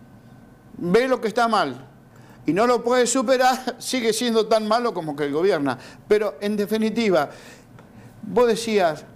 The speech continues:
sorpresa. No sé si es tan sorpresa. Seguramente coincido con vos que, eh,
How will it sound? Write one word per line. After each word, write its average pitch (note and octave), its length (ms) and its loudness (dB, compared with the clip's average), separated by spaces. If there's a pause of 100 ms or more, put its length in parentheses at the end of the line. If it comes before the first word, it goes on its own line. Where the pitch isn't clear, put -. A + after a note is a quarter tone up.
sorpresa. F#3 880 0 (1200)
No E3 220 2
sé A3 220 2
si D3+ 180 -4
es C#3 120 -6
tan D3 220 0
sorpresa. C3 760 -4 (720)
Seguramente G3+ 680 0
coincido F3 480 -2
con E3 180 -2
vos G3 240 0
que, G3 340 -2 (320)
eh, C#3+ 920 0